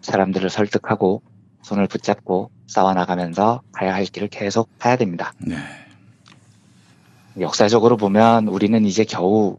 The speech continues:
Speaker 1: 첫걸음 내디뎠을 뿐입니다.
Speaker 2: 음.
Speaker 1: 마지막 한 걸음을 내딛기까지는 아직도 아주 먼 길을 가야 됩니다. 이천십육 년 겨울 전국을 지켰던 우리의 열정이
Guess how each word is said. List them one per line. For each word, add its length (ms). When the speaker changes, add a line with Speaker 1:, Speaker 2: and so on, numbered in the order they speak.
Speaker 1:
첫걸음 600
내디뎠을 500
뿐입니다. 500
Speaker 2:
음. 100
Speaker 1:
마지막 500
한 180
걸음을 340
내딛기까지는 920
아직도 320
아주 160
먼 400
길을 420
가야 200
됩니다. 360
이천십육 1500
년 220
겨울 360
전국을 440
지켰던 480
우리의 340
열정이 580